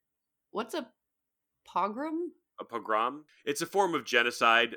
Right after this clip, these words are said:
Speaker 2: uh, typically done in Europe against, uh, Jewish people.
Speaker 1: Oh.
Speaker 2: Like, where they, like,
Speaker 1: Hmm.
Speaker 2: round the, you know, they've been doing it for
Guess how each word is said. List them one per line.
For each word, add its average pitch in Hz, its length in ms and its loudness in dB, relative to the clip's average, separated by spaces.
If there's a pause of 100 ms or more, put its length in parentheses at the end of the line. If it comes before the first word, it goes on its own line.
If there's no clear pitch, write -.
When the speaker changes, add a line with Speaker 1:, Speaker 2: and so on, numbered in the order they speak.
(120)
Speaker 2:
uh, 101 200 -2
typically 113 480 -12 (200)
done 107 300 2
in 98 160 -10
Europe 101 300 -2
against, 98 480 -8 (100)
uh, 85 160 -4 (100)
Jewish 92 380 -8
people. 110 420 -10 (640)
Speaker 1:
Oh. 175 100 -18
Speaker 2:
Like, 254 160 -6 (380)
where 92 120 -6
they, 92 60 -4
like, 87 180 -4
Speaker 1:
Hmm. 208 80 -12
Speaker 2:
round 95 260 0
the, 87 80 -18 (180)
you 113 100 -12
know, 87 140 -4
they've 101 120 -4
been 98 120 -14
doing 117 180 -4
it 101 140 -4
for 95 100 -10